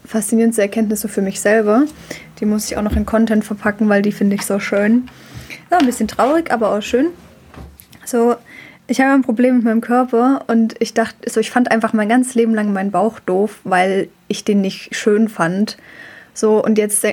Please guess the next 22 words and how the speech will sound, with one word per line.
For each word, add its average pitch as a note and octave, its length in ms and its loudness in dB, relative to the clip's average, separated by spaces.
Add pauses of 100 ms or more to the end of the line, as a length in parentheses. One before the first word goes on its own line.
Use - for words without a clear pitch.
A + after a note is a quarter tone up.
(440)
jetzt A3+ 220 2
habe A3 100 2
ich G#3+ 80 -2
so - 80 0
erlebt, A3+ 400 0
wie A3 200 -4
krass - 360 -2
der G3+ 100 2
einfach G#3 320 -4
arbeitet G3+ 640 0
und G#3 360 -4
wie G#3+ 80 2
stolz G#3+ 360 0
ich G#3+ 140 -6
auf G3 160 -2
den G3 220 -2
bin. G#3 240 2
Und G#3 180 -2
ich - 100 -10
war G#3 160 2
so, G#3 300 0 (500)
"Alter, A3 400 2